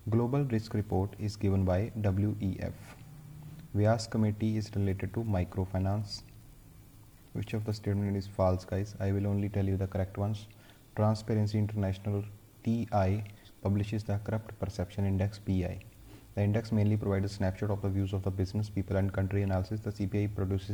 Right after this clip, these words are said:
a single score per country. Consider the following. The Global Integrity Report is an essential guide to anti-corruption institutions and mechanism around the world. The global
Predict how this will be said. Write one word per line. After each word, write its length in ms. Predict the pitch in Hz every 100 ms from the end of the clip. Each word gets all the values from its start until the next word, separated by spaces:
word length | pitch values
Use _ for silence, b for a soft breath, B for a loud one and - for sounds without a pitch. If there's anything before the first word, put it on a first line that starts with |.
| 101
a 40 |
single 280 | 95 95 101
score 260 | - 95
per 160 | 92 90
country. 400 | - 92 - - - - - - - - - - - - -
Consider 400 | 107 104 98 101
the 80 |
following. 360 | 101 98 98 120 - - - - - - - - - - - - B B B B
The 80 | 107
Global 360 | 110 110 131
Integrity 480 | 127 107 120 113 113
Report 340 | 110 107 101 104
is 100 | 104
an 120 | 104
essential 420 | 104 101 101 110
guide 220 | 104 98
to 80 | 107
anti-corruption 520 | 98 104 101 101 107
institutions 720 | 104 104 107 104 104 113 - -
and 240 | 104 107 107
mechanism 460 | 104 101 98 107 - 101
around 160 | 98
the 60 | 95
world. 320 | 98 113 - B B B - 113
The 200 | 107 110
global 480 | 110 110 117 127